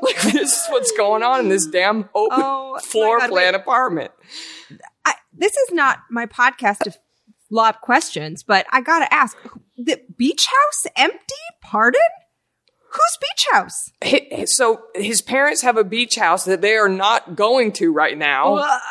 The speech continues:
Speaker 1: so that we can have a place to get away.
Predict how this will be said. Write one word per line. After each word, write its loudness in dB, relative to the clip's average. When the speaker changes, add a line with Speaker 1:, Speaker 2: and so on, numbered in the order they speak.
Speaker 1:
so 0
that 0
we 2
can 0
have 2
a 2
place 0
to 2
get 0
away. 2